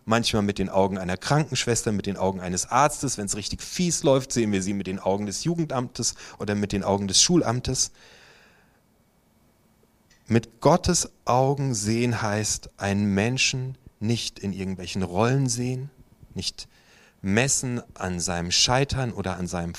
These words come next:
Erfolg, sondern den Menschen einfach sehen als das, was er ist. Ein wunderbarer, wertvoller Mensch. Gott sieht diese Hagar komplett anders, als alle anderen Menschen sie sehen. Für die anderen ist sie eine entlaufene Sklavin,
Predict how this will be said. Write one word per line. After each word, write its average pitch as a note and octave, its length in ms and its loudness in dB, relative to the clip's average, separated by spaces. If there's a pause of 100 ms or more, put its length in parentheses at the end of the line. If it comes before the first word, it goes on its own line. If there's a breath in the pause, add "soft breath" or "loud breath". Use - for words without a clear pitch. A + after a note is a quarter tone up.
Erfolg, A2 520 2
sondern F2+ 540 -4
den F2 180 -6
Menschen A2+ 540 -4 (380 soft breath)
einfach G2+ 640 -2 (100)
sehen F#2 440 -6
als - 320 -6
das, A2 320 2
was G2+ 180 0
er F#2 180 -6
ist. - 320 -4 (720 soft breath)
Ein E2+ 300 -10
wunderbarer, G#2+ 720 2
wertvoller G2 500 -8
Mensch. - 460 -14 (840 loud breath)
Gott C#3+ 340 4 (800 soft breath)
sieht - 340 -2
diese A2 280 0
Hagar A#2+ 300 2
komplett A#2 440 -6
anders, A#2+ 420 -2
als F#2+ 160 -6
alle G2+ 240 -2
anderen F#2+ 280 -2
Menschen F2 340 -4
sie E2 140 -8
sehen. D#2+ 400 -10
Für - 160 -10
die G2 100 -4
anderen B2 300 4
ist G#2 140 -2
sie G#2+ 80 0
eine G2 140 0
entlaufene F#2+ 540 -4
Sklavin, B2+ 640 -2